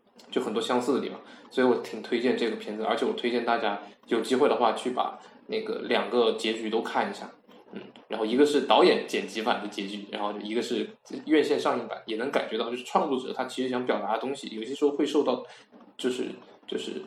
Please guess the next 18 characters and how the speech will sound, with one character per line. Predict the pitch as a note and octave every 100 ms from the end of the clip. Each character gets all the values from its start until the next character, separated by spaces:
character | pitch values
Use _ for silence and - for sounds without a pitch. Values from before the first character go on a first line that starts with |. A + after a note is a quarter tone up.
| -
商 | - - C#3+ D#3
业 | B2+
的 | A2+
一 |
些 | B2 B2 A#2+ A2+ - -
妥 | - -
协， | - B2 - - - -
不 | D3
得 | C#3
不 | C3
向 | C#3+
商 | B2+ C#3
业 | C#3
妥 | B2+ -
协。 | - - -
但 | C3
是， | B2+ B3 - - - - - -
呃， | - -